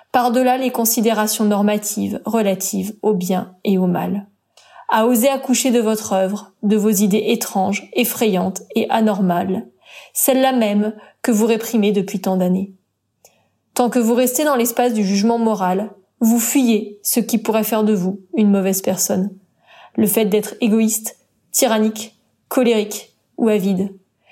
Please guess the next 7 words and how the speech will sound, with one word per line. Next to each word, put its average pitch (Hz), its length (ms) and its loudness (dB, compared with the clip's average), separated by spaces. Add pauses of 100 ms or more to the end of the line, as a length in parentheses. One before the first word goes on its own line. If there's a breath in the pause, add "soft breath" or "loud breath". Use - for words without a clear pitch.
(280 loud breath)
Vous 240 140 4
fuyez 285 500 2
tout 247 340 0
ce - 200 -2
qui, 220 420 0
en 254 140 4
vous, 202 320 -4